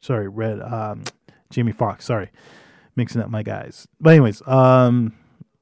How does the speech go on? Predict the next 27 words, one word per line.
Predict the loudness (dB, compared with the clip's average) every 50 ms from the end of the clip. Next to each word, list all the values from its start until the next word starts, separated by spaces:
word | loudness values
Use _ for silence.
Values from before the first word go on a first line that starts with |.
| _ _ _ _ _
this | 4 4 4
guy | 4 4 4 6 4 4
is | 2 -2 -2 0 0 0 0 -2
definitely, | -4 -4 -6 -4 -4 -4 -2 -2 -4 -4
uh, | -6 -8 -6 -6 -8 -8 -8 -10
a | -10
force | -6 -6 -6 -6
to | -4
be | -6 -6
reckoned | -6 -8 -10 -8 -8 -8
with. | -8 -6
He's | -6 -6 -4 -4
a | -2
really | 0 0 0
good | 0 0 -2 -4
actor. | -4 -8 -10 -8 -8 -6 -6 -6 -8 -12 _ -20
He, | -20 -10 -6 -4 -2 -2 -2 -2 -4 -6 -8 -12 _ _ _ _ _ _ _ _ _ _ _ _ _ _ _ _ _ _ _ _ _ _ _ _ _ _ _ _ _ _ _ _
he | 0 0 0
can | 2 2 0 0
carry | 2 2 2 2 2 0
a | 0
film. | -2 -2 -2 -2 -4 -8
So | -10 -4 -2 0 2 2 0 0 -4 -8 -12 _
Creed | 0 2 2 2 4
one | 2 0 0 2 2 0 0
was, | 0 -2 -2 -6
uh, | -10 -10 -12